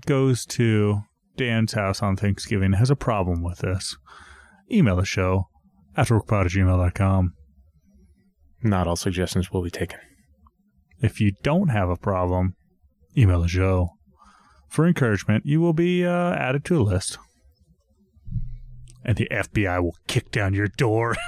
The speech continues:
Speaker 1: <laughs> and arrest you
Speaker 2: No.
Speaker 1: for something.
Speaker 2: I mean, they might, but no, not, not for this.
Speaker 1: Okay.
Speaker 2: That could still happen, though.
Speaker 1: Well, Dan, I'm hoping that, uh, this weekend there is no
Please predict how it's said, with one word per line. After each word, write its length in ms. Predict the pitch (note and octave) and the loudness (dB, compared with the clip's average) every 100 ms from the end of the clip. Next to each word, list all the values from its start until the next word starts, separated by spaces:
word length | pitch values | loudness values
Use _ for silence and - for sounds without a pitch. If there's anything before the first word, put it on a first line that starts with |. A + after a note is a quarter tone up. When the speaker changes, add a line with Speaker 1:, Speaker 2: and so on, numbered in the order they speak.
| D#5 - - - | -10 -14 -14 -12
Speaker 1:
<laughs> 500 | - - - - - | -12 -12 -12 -12 -6
and 80 | |
arrest 460 | D#3 B2+ C3+ B2+ - | -2 0 -2 -4 -4
you 280 | A#2+ A2+ A2+ - - - - - | -2 -2 -2 -10 -20 -20 -12 -2
Speaker 2:
No. 220 | F#2+ C#3+ | 0 0
Speaker 1:
for 160 | - A#2 | -2 -2
something. 540 | - B2+ A2 A2+ A2 - - - | 0 0 0 2 0 -2 -10 -4
Speaker 2:
I 80 | B2 | 0
mean, 320 | G#2 F#2 E2+ - - | 2 0 -2 -6 -4
they 100 | A2 | -2
might, 380 | A#2 G#2 G2 - | 0 -2 -4 -4
but 200 | - G2+ - | -4 -4 -4
no, 380 | A#2 G#2 F#2 E2+ - | -6 -2 -2 -2 -4
not, 220 | F#2 E2+ - | -2 -4 -4
not 160 | F#2 F2 | -4 -2
for 120 | F2 | -4
this. 300 | E2 F2 - | -4 -8 -4
Speaker 1:
Okay. 380 | C3 A2 - F#2+ - _ _ _ _ _ _ - | 0 0 0 -8 -10 _ _ _ _ _ _ -8
Speaker 2:
That 120 | - | -4
could 160 | F3+ F3 | -2 -2
still 160 | A#2+ | -2
happen, 300 | E2+ F2+ E2+ | -2 -4 -6
though. 180 | E2 E2 - _ - _ - - - - - - - - - - | -10 -10 -16 _ -20 _ -20 -20 -20 -20 -20 -20 -20 -20 -12 -2
Speaker 1:
Well, 140 | E3+ | 0
Dan, 320 | E3+ F3 F3+ D#3+ - - - | 2 2 2 0 -6 -18 -14
I'm 420 | - B2+ B2 B2 - | -4 0 2 2 0
hoping 480 | A2 C#3+ D3+ D3 D3+ - | 0 0 0 0 0 0
that, 320 | B2+ B2 B2 - | -2 -2 -4 -6
uh, 400 | - B2+ B2+ B2 | -6 -4 -2 -2
this 280 | A#2 B2 - | -2 -2 -2
weekend 600 | B2+ B2+ C#3 C3+ C#3+ C3+ - _ | -2 0 -2 0 0 -2 -6 _
there 200 | A#2+ A#2 | -4 -2
is 220 | A#2 A#2+ | 0 -2
no 520 | A#2+ A#2 A#2 A#2 A#2 | 0 0 0 0 0